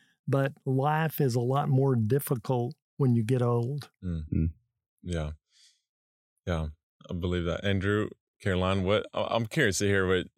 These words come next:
Speaker 2: you guys would answer to that question of just what's the most challenging part about being in your youth, about being eighteen?
Speaker 3: Yeah, I'll give that one an answer. So I'd say right now, it's just a big transition period. So things are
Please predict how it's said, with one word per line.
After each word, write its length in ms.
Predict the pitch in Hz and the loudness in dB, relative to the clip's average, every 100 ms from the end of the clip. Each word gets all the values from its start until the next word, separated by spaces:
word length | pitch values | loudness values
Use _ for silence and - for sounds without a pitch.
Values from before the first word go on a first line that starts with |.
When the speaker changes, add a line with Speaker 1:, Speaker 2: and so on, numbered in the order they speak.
| _ - | _ -8
Speaker 2:
you 220 | 95 107 | -4 0
guys 340 | 104 85 85 82 | 2 2 0 -2
would 100 | 90 | 0
answer 440 | 90 92 92 90 156 - | -2 -4 -8 -8 -12 -6
to 100 | 92 | 0
that 220 | 87 76 | 2 2
question 400 | - 82 - 87 | 0 0 0 -2
of 100 | 85 | 0
just 160 | 90 | -2
what's 240 | 87 95 92 | 0 0 2
the 80 | 107 | 2
most 320 | 95 85 98 | 0 -2 -2
challenging 540 | - 98 98 95 95 | 2 2 2 0 0
part 320 | 107 98 92 - _ _ _ _ _ _ - | 2 2 2 -2 _ _ _ _ _ _ -2
about 280 | 92 90 87 | 2 2 4
being 240 | 95 92 | 4 4
in 100 | 92 | 4
your 80 | 92 | 2
youth, 400 | 87 90 110 85 | 2 2 2 0
about 240 | 85 90 | 0 0
being 320 | 85 95 92 - | 2 0 0 0
eighteen? 600 | 104 95 - 110 95 78 _ _ _ _ - | -2 -2 0 0 0 -4 _ _ _ _ 0
Speaker 3:
Yeah, 160 | 110 | 2
I'll 100 | 104 | 4
give 120 | 117 | 4
that 180 | 107 104 | 4 4
one 80 | 101 | 4
an 80 | 90 | 4
answer. 360 | 87 104 92 | 2 2 0
So 220 | 98 - 104 | 2 4 4
I'd 120 | 98 | 2
say 320 | - 98 95 | 2 4 2
right 260 | - 104 92 | 2 2 4
now, 360 | 95 95 95 - | 2 2 0 -2
it's 120 | 101 | 0
just 160 | 107 107 | 2 2
a 40 | |
big 180 | 98 98 | 4 2
transition 460 | - 95 92 - 90 | 4 4 2 2 2
period. 360 | 85 82 82 | 2 2 2
So 100 | - | 0
things 320 | - 90 90 | 0 2 2
are 220 | 85 87 | 2 0